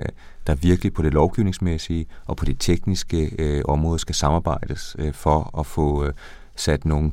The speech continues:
diger op, øh, til at, at i hvert fald holde det værste af tsunamien væk. Øh, men, øh, men jeg er overbevist om, at den kommer, og, øh,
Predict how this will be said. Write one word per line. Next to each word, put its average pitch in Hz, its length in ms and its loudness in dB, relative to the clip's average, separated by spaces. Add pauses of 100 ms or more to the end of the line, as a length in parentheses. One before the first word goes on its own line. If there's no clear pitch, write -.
diger 90 240 2
op, 73 260 2 (180)
øh, 73 280 0
til - 140 -4
at, 73 240 2
at 69 140 -2
i 78 40 -2
hvert 80 120 2
fald - 80 -2
holde 78 120 4
det 73 60 -2
værste 80 260 2
af 87 40 2
tsunamien 76 560 0
væk. 78 260 -2 (380)
Øh, 71 360 0 (180)
men, 73 480 0
øh, - 120 -4 (240)
men 76 280 2
jeg 71 40 2
er 73 40 4
overbevist 82 360 4
om, - 240 -4
at - 360 -6 (100)
den 76 100 0
kommer, 65 280 0
og, 76 300 -2 (380)
øh, 73 60 -8